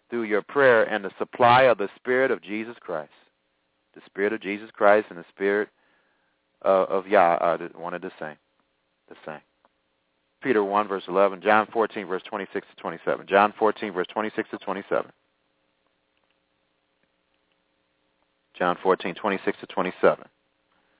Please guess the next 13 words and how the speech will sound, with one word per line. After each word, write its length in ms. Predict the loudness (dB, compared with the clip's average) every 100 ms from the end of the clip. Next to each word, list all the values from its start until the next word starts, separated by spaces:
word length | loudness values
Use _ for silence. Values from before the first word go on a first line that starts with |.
| _ _ _ _ _ _ _ 2
says, 200 | 4 4 2
"But 160 | 2
the 80 | 0
Comforter, 580 | 2 2 2 -2 -4 -2
which 240 | -4 -4
is 80 | -6
the 100 | -4
Holy 260 | -2 -2 -4
Spirit, 280 | -4 0 0
whom 220 | 0 -6
the 100 | -6
Father 360 | 2 4 6 2
will 180 | -4